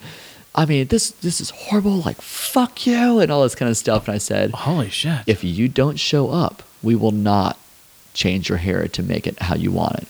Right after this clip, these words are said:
Speaker 1: We will not fix it." And she said, "I don't care. I'm gonna put Box Black on it right when I get home and screw you guys." So that was actually pretty, pretty, uh,
Speaker 2: <laughs> Sounds
Speaker 1: deflating.
Speaker 2: traumatic.
Speaker 1: It was deflating. It was really deflating.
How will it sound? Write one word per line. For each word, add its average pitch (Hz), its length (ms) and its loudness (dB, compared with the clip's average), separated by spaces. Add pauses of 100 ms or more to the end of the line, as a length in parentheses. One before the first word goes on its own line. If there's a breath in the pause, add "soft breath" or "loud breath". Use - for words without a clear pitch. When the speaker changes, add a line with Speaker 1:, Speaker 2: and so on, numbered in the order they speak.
Speaker 1:
We 104 100 6
will 90 140 2
not - 260 0
fix - 300 -4
it." - 120 -8 (840 loud breath)
And 90 120 0
she 73 140 2
said, - 220 -4
"I 196 100 4
don't - 240 -2
care. 202 240 4
I'm 196 100 2
gonna 202 140 2
put 135 320 -4
Box 196 300 0
Black 185 400 0
on 175 120 2
it 120 180 2
right 202 140 4
when 185 120 2
I 180 80 2
get 175 120 2
home 180 240 2
and - 120 -4
screw - 220 0
you 190 140 2
guys." 180 380 -4 (880 loud breath)
So - 160 0
that 113 140 6
was 107 160 4
actually 98 320 0
pretty, 92 320 0 (180)
pretty, - 300 -2 (1300)
uh, - 380 -4
Speaker 2:
<laughs> - 80 2
Sounds - 440 -6
Speaker 1:
deflating. 101 580 -6
Speaker 2:
traumatic. 131 640 -2
Speaker 1:
It 107 80 -2
was 104 120 -2
deflating. - 420 -4
It 107 40 2
was 110 140 2
really 95 200 2
deflating. - 400 -6